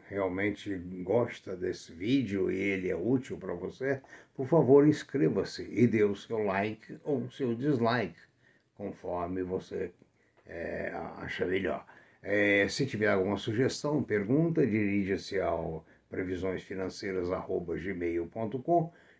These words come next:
que eu tentarei responder a pergunta se eu tiver condições. A Ásia terminou agora há pouco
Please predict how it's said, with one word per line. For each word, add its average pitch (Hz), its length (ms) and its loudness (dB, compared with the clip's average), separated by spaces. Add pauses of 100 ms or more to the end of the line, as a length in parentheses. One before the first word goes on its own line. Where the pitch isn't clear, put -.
(120)
que 123 100 2
eu 131 200 6
tentarei 120 540 0
responder 104 600 -2
a 104 60 0
pergunta 101 520 -4
se - 220 -8
eu 92 220 -2 (180)
tiver 92 340 -8
condições. - 800 -16 (640)
A 127 280 0
Ásia 113 360 4
terminou 92 580 0
agora 131 300 0
há 160 40 -2
pouco 117 420 -2